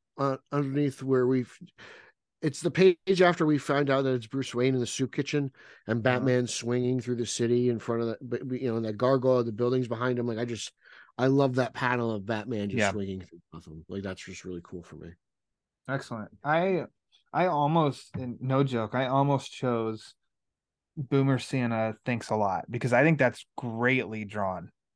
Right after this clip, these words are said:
Speaker 1: Mm-hmm.
Speaker 2: And
Speaker 1: Yeah.
Speaker 2: even, even this coloring, they didn't botch the coloring. It looks better in the other versions, but they didn't botch the coloring here, and that's great. But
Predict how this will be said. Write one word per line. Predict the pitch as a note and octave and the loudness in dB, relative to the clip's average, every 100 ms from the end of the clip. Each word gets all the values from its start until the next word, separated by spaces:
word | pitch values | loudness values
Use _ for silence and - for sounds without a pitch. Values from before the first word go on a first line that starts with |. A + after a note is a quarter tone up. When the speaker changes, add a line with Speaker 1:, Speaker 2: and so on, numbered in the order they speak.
| _ _ | _ _
Speaker 1:
Mm-hmm. | G2 F#2+ F2 _ B2+ | -18 -16 -16 _ -2
Speaker 2:
And | A#2 A2+ G#2+ | 0 0 -2
Speaker 1:
Yeah. | A2 F2+ - _ _ - | -4 -6 -16 _ _ 0
Speaker 2:
even, | E3+ G3+ - - | 2 2 0 -4
even | F#3 G#3+ E3 D3 | 0 2 4 4
this | D#3+ - | 2 0
coloring, | C3+ A#2+ A2+ B2 | -4 -2 -2 -2
they | |
didn't | C#3 C#3 A2 | -2 -4 -2
botch | A2 B2 - | 0 -2 -4
the | C#3+ | -8
coloring. | - D3 D3+ D#3 | -2 -2 0 0
It | - | -2
looks | A#2 - | -4 -4
better | A#2+ A#2+ | -2 0
in | B2+ | 0
the | B2 A2+ | -2 -2
other | B2+ | -2
versions, | B2 A#2+ B2+ C3+ | -2 -4 -4 -6
but | C#3 A#2+ G#2+ | -4 -4 -2
they | B2 | -2
didn't | D3 C#3 | -2 0
botch | B2 A#2+ | 0 0
the | - | -8
coloring | - A2+ A2 | -8 -8 -8
here, | G#2 G#2+ | -10 -10
and | G#2+ | -8
that's | A#2+ - | -10 -8
great. | A#2 A2+ A#2 | -8 -8 -6
But | A#2 G2+ | -6 -6